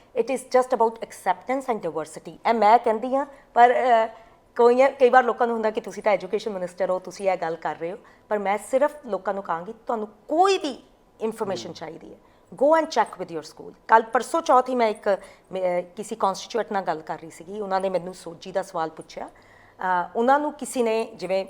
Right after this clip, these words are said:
Speaker 1: ਬਹੁਤ ਗਲਤ ਇਨਫਰਮੇਸ਼ਨ ਦਿੱਤੀ ਸੀ ਔਰ ਉਹਨਾਂ ਨੇ ਮੈਨੂੰ ਆਪ ਕਿਹਾ, ਕਹਿੰਦਾ ਜਦ ਮੇਰੇ ਕੋਲ ਉਹ ਇਨਫਰਮੇਸ਼ਨ ਆਈ, ਮੈਂ ਉਹਨਾਂ ਨੂੰ ਕਿਹਾ ਕਿ ਮੇਰੇ ਉਹਦੇ ਦੋ ਛੋਟੇ ਬੱਚੇ ਹੈ, ਇੱਕ ਦੂਜੀ 'ਚ ਹੈ, ਇੱਕ ਚੌਥੀ 'ਚ ਸੀਗਾ ਉਹਨਾਂ ਦਾ ਬੇਟਾ। ਅ, ਕਹਿੰਦੇ ਮੈਂ ਆਪਣੇ ਸਕੂਲ ਦੀਆਂ, ਆਪਣੇ ਬੱਚੇ ਦੀ ਪੇਰੈਂਟ ਟੀਚਰ ਮੀਟਿੰਗਸ 'ਚ ਜਾਂਦਾ,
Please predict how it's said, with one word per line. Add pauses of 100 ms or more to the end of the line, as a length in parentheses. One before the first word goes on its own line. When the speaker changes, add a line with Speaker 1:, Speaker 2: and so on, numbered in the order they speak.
(100)
Speaker 1:
ਬਹੁਤ
ਗਲਤ (420)
ਇਨਫਰਮੇਸ਼ਨ
ਦਿੱਤੀ
ਸੀ (260)
ਔਰ
ਉਹਨਾਂ
ਨੇ
ਮੈਨੂੰ
ਆਪ
ਕਿਹਾ,
ਕਹਿੰਦਾ
ਜਦ
ਮੇਰੇ
ਕੋਲ
ਉਹ
ਇਨਫਰਮੇਸ਼ਨ
ਆਈ, (360)
ਮੈਂ
ਉਹਨਾਂ
ਨੂੰ
ਕਿਹਾ
ਕਿ
ਮੇਰੇ
ਉਹਦੇ
ਦੋ
ਛੋਟੇ
ਬੱਚੇ
ਹੈ, (380)
ਇੱਕ
ਦੂਜੀ
'ਚ
ਹੈ,
ਇੱਕ
ਚੌਥੀ
'ਚ
ਸੀਗਾ
ਉਹਨਾਂ
ਦਾ
ਬੇਟਾ।
ਅ,
ਕਹਿੰਦੇ
ਮੈਂ (220)
ਆਪਣੇ
ਸਕੂਲ
ਦੀਆਂ, (380)
ਆਪਣੇ
ਬੱਚੇ
ਦੀ
ਪੇਰੈਂਟ
ਟੀਚਰ
ਮੀਟਿੰਗਸ
'ਚ
ਜਾਂਦਾ,